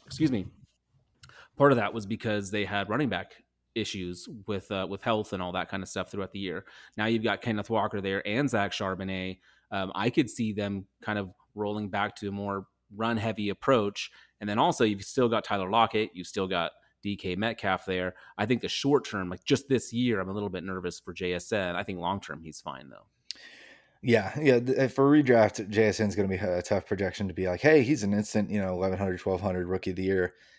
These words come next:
Speaker 2: candidate," just 'cause, you know, Lockett is still there, but Lockett is gonna be thirty-one by the end of September this year. So, uh, this is just, like, the eventual Lockett
Speaker 1: Yes.
Speaker 2: heir to that,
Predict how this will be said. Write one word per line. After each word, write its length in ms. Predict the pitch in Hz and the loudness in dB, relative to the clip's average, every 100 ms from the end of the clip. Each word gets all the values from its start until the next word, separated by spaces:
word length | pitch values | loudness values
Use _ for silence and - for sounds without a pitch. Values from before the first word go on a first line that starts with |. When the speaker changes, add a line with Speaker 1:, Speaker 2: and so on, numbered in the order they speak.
| _ | _
Speaker 2:
candidate," 440 | - 123 110 101 - | 0 4 6 4 2
just 200 | 101 - | -4 0
'cause, 260 | 104 92 113 | 0 2 0
you 80 | |
know, 100 | 107 95 | 2 4
Lockett 320 | 101 - 98 | 4 4 0
is 100 | 90 | 0
still 240 | - 127 | 6 8
there, 200 | 135 143 | 8 8
but 120 | 120 101 | 8 6
Lockett 300 | 190 - 131 | 4 4 6
is 200 | 156 104 | 6 6
gonna 140 | 123 | 4
be 80 | 104 | 4
thirty-one 680 | - 127 101 95 107 90 90 _ _ - | 6 4 4 4 2 2 -6 _ _ 0
by 140 | 101 | 2
the 60 | 98 | 2
end 100 | 95 | 0
of 100 | 90 | -2
September 460 | 87 80 110 98 | -2 2 2 2
this 200 | 87 90 | 0 -2
year. 200 | 92 90 | -2 -2
So, 320 | 85 92 90 - - - - _ | -2 -2 -2 -4 -16 -20 -20 _
uh, 280 | 98 85 82 | -2 0 2
this 240 | 110 120 | 4 4
is 100 | 107 | 0
just, 260 | 92 104 - | 2 0 2
like, 140 | 92 - | -2 0
the 100 | 92 | -2
eventual 640 | 92 92 92 92 87 - _ _ _ - _ 208 | -2 -2 0 0 0 -4 _ _ _ -20 _ 0
Lockett 460 | 214 180 101 92 | 4 4 4 -2
Speaker 1:
Yes. 260 | - - - 110 | -6 -14 0 4
Speaker 2:
heir 200 | 107 101 | 6 4
to 100 | 107 | 4
that, 260 | 98 92 | 4 2